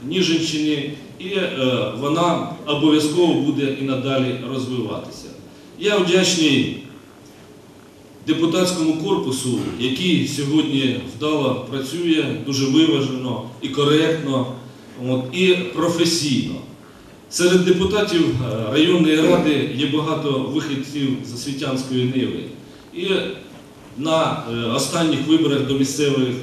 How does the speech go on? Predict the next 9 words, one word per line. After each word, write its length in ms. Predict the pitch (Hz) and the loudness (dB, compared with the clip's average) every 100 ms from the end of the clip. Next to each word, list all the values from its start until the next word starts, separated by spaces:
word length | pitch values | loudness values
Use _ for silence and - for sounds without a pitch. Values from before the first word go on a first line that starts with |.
| - - - 113 | -10 -18 -18 -6
рад 360 | 151 196 196 - - - - - - | 0 2 2 -2 -10 -16 -20 -20 -4
ми 120 | 151 | 0
чітко 640 | 139 220 - 175 170 - 147 | 2 2 2 4 4 4 2
могли 480 | 143 165 170 160 - - - - - - - | 4 6 8 6 4 -2 -12 -18 -20 -20 -6
проаналізувати 840 | 151 160 165 165 160 160 165 143 135 | 0 4 6 6 6 4 4 2 0
і 40 | |
підтвердити 580 | 139 143 143 131 120 110 | -2 0 0 0 -2 -4
той 180 | 104 110 | -4 -4
факт, 340 | 165 180 139 | -2 -2 -2